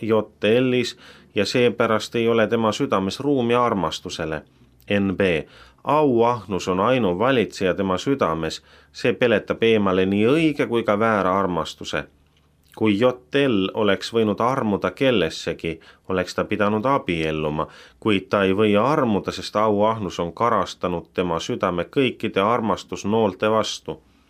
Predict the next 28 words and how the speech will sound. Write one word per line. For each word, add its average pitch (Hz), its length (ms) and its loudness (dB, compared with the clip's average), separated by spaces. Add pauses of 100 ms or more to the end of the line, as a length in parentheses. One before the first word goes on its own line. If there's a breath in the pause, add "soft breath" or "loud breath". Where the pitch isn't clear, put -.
(1040 soft breath)
Ja 110 120 2
siin 147 320 0
on 131 160 2
nüüd 131 220 0
tema 117 240 2
kiidetud 101 640 -2
hüve, 131 340 4
mis 123 220 -2
on 123 140 0
ka 117 100 2
tema 117 320 2
õndsuse 104 480 -2
alus. 90 440 -2 (420 soft breath)
Kui 127 200 4
aga 104 220 2
kõigil 113 480 0
inimestel 95 600 2
on 92 140 2
alatu 117 520 0
loomus, 90 500 0
nagu 87 200 -2
mainitud, 104 640 -2 (220 loud breath)
siis - 260 -6
ei 107 140 4
ole 104 200 4
olemas 104 500 0
mingit 135 560 -2
hüve. 82 380 0